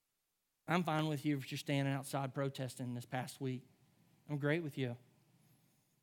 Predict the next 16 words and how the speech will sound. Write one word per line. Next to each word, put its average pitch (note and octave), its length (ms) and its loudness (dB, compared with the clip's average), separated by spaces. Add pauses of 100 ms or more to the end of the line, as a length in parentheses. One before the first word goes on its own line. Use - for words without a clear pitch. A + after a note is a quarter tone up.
(120)
Not D#3 220 2
so - 100 -6
much D#3 240 2
if C3+ 80 -6
you're - 140 -16
throwing D3+ 240 2
things B2+ 260 0
at - 80 -12
people B2+ 340 -4 (1900)
or C3 80 0
destroying C3+ 480 0
things, C3 560 -6 (1400)
'cause D3 160 0
that's E3 240 2
not C#3 180 0
right. B2 300 0